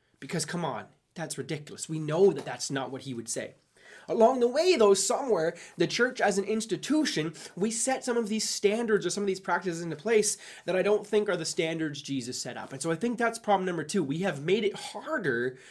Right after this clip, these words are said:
for people to come to Jesus through some of the standards that we've set up.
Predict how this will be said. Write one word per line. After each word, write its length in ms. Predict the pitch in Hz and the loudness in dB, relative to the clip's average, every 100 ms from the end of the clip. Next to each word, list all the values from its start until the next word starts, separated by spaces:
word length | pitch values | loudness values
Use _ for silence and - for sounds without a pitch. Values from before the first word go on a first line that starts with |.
| - | -10
for 80 | - | -8
people 260 | 196 202 190 | -2 0 0
to 80 | 165 | -2
come 200 | 175 156 | -4 -6
to 40 | |
Jesus 360 | 143 175 143 139 | -6 -4 -4 -4
through 160 | 156 | -6
some 240 | 143 165 160 | -4 -4 -4
of 60 | |
the 60 | 143 | -6
standards 420 | - 139 135 127 | -6 -6 -6 -6
that 60 | 123 | -6
we've 140 | 120 | -6
set 140 | 135 107 | -6 -8
up. 220 | - | -12